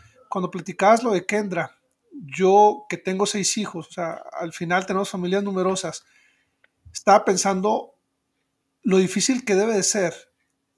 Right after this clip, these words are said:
estar al pendiente de, de tu hija que están viviendo ese desafío como familia, y tienes cuatro hijos más que dependen de ti, o sea, que, que están en escuela, que tienen sus propios desafíos, que también están perdiendo a su hermana.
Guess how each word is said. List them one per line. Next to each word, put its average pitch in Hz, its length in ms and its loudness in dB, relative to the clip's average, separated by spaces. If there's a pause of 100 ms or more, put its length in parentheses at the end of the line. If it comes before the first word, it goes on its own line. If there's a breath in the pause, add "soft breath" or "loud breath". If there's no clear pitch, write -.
(260)
estar 202 260 0
al 220 120 0
pendiente 185 500 -4
de, 202 180 2
de 160 220 -6 (220)
tu 175 180 -4
hija 190 300 0
que 180 80 -10
están 175 300 -6
viviendo 202 320 -2
ese 208 140 -2
desafío 180 400 -2
como 202 200 -4
familia, 180 640 -4 (1120 loud breath)
y 202 100 -2
tienes 226 280 2
cuatro 254 260 -2
hijos 247 260 0
más 240 280 4
que - 160 -2
dependen 196 420 0
de 240 120 -2
ti, 220 200 -4
o 208 80 2
sea, 180 240 -2
que, 170 320 -6 (120)
que 202 80 2
están 196 320 2
en 240 100 0
escuela, 208 420 0
que 208 120 -6
tienen 202 200 -2
sus - 160 -6
propios 233 300 -8
desafíos, 214 580 -2 (280 loud breath)
que 202 100 -2
también 180 320 0
están 208 260 -2
perdiendo 202 360 -2
a - 20 0
su 190 140 -4
hermana. 170 500 -2